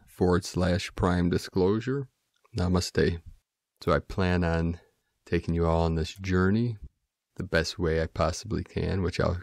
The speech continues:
give you all updates here in the near future. I'd also like to thank Divine Sister of the Light Nancy for your donation, and also Divine Sister of the Light Paulina.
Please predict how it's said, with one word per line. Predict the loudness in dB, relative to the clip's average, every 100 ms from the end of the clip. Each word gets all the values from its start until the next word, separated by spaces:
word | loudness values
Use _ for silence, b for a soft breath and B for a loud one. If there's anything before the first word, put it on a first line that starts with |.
| -12 _ _ _ -2
give | 0
you | 2
all | 0 0
updates | -2 2 4 4 2 2
here | 4
in | 4
the | 2
near | 2 2
future. | 0 -4 -4 -2 -2 -4 _ _ _ -6
I'd | 0
also | 2 2 2
like | 2 4 2 0 -2
to | -6
thank | -2 0 2 0 -6 -20 -20 _ _ _ -6
Divine | 0 2 2 0
Sister | 0 0 0 2 2
of |
the | 2
Light | 2 0 2
Nancy | 2 2 0 0 0
for | 0 0
your | 0
donation, | 0 0 0 0 0 -2 -4 -2 -4 -8 -20 _ _ -6
and | -2 0
also | 2 2 0 0 0 2 2 0 -2 -8 _ _ _ -4
Divine | 0 2 0 0
Sister | 2 0 0 -2
of | -2
the | -2
Light | -2 -4 -4
Paulina. | -2 0 0 0 0 0 -2